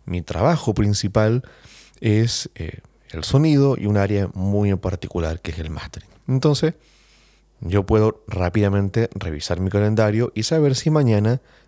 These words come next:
tengo, eh, horas de mastering agendadas, lo cual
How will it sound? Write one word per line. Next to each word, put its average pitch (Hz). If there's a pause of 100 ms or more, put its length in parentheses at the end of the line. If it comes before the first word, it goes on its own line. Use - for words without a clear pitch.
tengo, 101 (1120)
eh, 73
horas 110
de 110
mastering 92
agendadas, 139
lo 76
cual 98